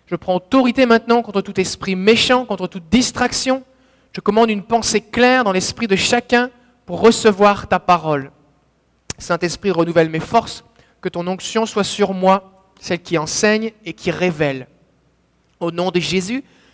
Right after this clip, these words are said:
je bénis chaque personne ici présente et je déclare la liberté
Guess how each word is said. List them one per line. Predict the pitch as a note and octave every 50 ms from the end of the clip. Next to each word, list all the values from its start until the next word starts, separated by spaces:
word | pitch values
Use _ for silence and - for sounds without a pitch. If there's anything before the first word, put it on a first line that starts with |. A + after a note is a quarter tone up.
| _ _
je | - F#3
bénis | E3+ F#3 F3+ G3
chaque | F3+ - F#3+ E3+ - -
personne | - A3+ G3+ - - A#3+ A#3 A3+ A3+ -
ici | G#3+ F#3+ - - G3
présente | - - - F#3+ F#3+ F#3 G#3+ A3+ B3 A#3+ - - - _ _ _ _ _ _ _ _ -
et | F3
je | E3 E3+
déclare | E3+ F3 - G3 F3 D#3+
la | D3+ D3
liberté | D3 D#3 E3+ F#3 G3+ A#3 B3 A3+ A3+ G#3+ G3+ - - - - G3 F#3+ G3 A3+